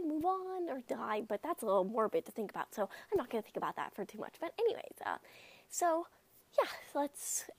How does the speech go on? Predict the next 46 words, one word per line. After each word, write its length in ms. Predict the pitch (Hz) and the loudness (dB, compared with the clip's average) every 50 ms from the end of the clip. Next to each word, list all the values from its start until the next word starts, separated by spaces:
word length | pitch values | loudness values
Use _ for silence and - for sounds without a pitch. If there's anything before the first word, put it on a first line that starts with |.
| _ _ _ _ - | _ _ _ _ -18
keep 480 | - - - - 339 381 370 - - | -16 -6 4 8 8 8 8 6 0
on 340 | 233 214 202 170 175 175 175 | -6 -4 -4 -2 -2 0 6
moving 320 | 202 285 427 466 415 381 359 | 8 10 10 10 10 8 8
through 140 | - 359 | 6 4
the 40 | 320 | 4
story 200 | 302 - - - - | 2 -2 -6 -8 -6
so 120 | - 233 | -4 0
I 120 | 214 320 381 | 2 2 4
can 160 | - 392 359 | 6 6 8
see 140 | - 381 349 | 8 8 8
ghosts. 460 | - - 165 - - - - - - - - - - | 8 6 0 0 -2 -8 -12 -14 -14 -16 -8 -2 2
That's 220 | 302 370 403 - - | 2 2 2 0 -4
the 200 | - - 240 208 | -8 -8 -10 -10
summary 400 | - - - 294 339 370 370 359 | -6 -2 0 2 2 2 2 0
of 80 | 359 339 | -2 -2
that 200 | 294 254 - - | -4 -6 -8 -6
part. 180 | - - - - - - - - - - - - _ - - | -4 -4 -4 -4 -6 -10 -20 -20 -20 -20 -20 -20 _ 0 2
Anyways, 460 | 349 262 202 180 - - - - - _ _ _ - | 2 2 0 -2 -6 -14 -18 -18 -20 _ _ _ -8
so, 300 | - - - - 349 - - _ _ _ _ _ _ _ _ _ _ _ _ _ _ _ _ _ - | -4 0 4 4 4 2 0 _ _ _ _ _ _ _ _ _ _ _ _ _ _ _ _ _ -4
uh, 240 | 277 269 262 254 254 262 - _ _ _ _ _ _ _ _ _ _ _ _ _ _ _ _ _ _ _ _ _ _ _ - | -2 0 0 0 -2 -4 -10 _ _ _ _ _ _ _ _ _ _ _ _ _ _ _ _ _ _ _ _ _ _ _ -4
um, 260 | 247 247 233 208 185 | -2 -2 -2 -2 -4
so 280 | - - - 330 - - | -6 -6 -6 -8 -8 -6
I, 180 | - 262 285 285 - | -6 -6 -6 -6 -6
I 120 | - 233 233 | -6 -6 -6
was 100 | 247 - | -8 -10
just 260 | - - - - - | -10 -10 -10 -8 -4
ver-, 180 | - 349 349 - - | -4 -4 -4 -4 -4
very 240 | 277 277 302 269 | -4 -4 -2 -2
intrigued 580 | 233 226 - - - - - 214 220 220 - - | -2 -2 -4 -4 -4 -4 -4 -2 -4 -4 -8 -10
when 120 | - 202 208 208 220 - | -12 -10 -10 -10 -10 -12
we 80 | 196 - | -10 -6
first 240 | - 233 226 - | -4 -4 -4 -2
moved 140 | 247 240 233 | -4 -4 -4
to 60 | - | -4
Crandale 340 | - - 220 196 185 - - | -8 -8 -6 -4 -4 -4 -6
because 220 | - 233 - 202 - | -6 -10 -12 -12 -8
of 60 | 233 | -4
all 160 | 202 202 208 | -2 -2 0
the 220 | - 214 214 214 214 - - - - - - - - - - | 2 2 2 2 0 -4 -14 -20 -20 -20 -20 -20 -20 -14 -6
auras 520 | - 196 214 214 196 214 208 - - - - | -4 -2 -2 -2 -2 -4 -6 -8 -10 -10 -6
here, 200 | 214 214 208 208 | -4 -2 -2 0
and 200 | - - 208 196 - | -2 -2 -4 -4 -6
I 120 | 214 220 | -6 -6
would 160 | 214 214 - | -6 -8 -8
sit 160 | - - 320 - | -8 -8 -8 -6
for 140 | - 370 - | -6 -8 -6